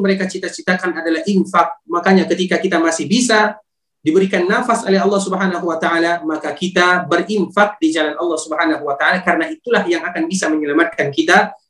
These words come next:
di perkuburan kelak. Dan ini juga disebutkan oleh Allah Subhanahu wa taala dalam surah Al-Qiyamah.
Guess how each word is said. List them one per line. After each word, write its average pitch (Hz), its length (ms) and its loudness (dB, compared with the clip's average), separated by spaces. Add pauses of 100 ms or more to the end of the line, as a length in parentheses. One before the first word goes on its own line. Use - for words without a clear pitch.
di 180 80 0
perkuburan 156 600 2
kelak. 139 360 -2 (560)
Dan 170 240 2
ini 285 160 8
juga 269 160 6
disebutkan 233 440 4
oleh 208 120 6
Allah 214 200 4
Subhanahu 196 360 2
wa 190 160 0
taala 196 240 0
dalam 180 240 -4
surah 175 160 -6
Al-Qiyamah. 151 600 -2